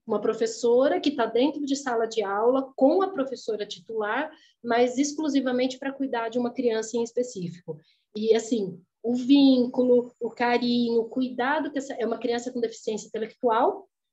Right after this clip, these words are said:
e, assim, que tem apresentado vários, vários progressos, né? Muito, muito bonito de ver o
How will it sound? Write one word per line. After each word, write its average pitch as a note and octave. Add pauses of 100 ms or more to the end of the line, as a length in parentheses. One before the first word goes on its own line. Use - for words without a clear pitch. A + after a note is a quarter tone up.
(600)
e, A3
assim, A3+
que G#3+
tem C4+ (140)
apresentado C4
vários, F4 (240)
vários D4
progressos, E3+
né? F#3
Muito, C4+ (300)
muito A#3+
bonito C4+
de G3+
ver A3 (160)
o -